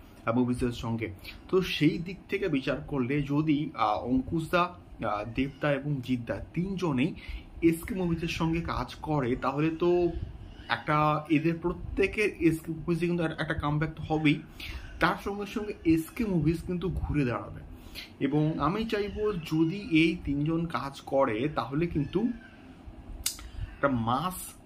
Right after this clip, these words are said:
কমার্শিয়াল সিনেমাই করুক। এটা, এটা আমার কেন, প্রত্যেকে চাওয়া।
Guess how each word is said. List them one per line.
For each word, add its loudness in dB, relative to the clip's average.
কমার্শিয়াল 2
সিনেমাই 0
করুক। 0
এটা, 0
এটা -2
আমার 2
কেন, -2
প্রত্যেকে 0
চাওয়া। -4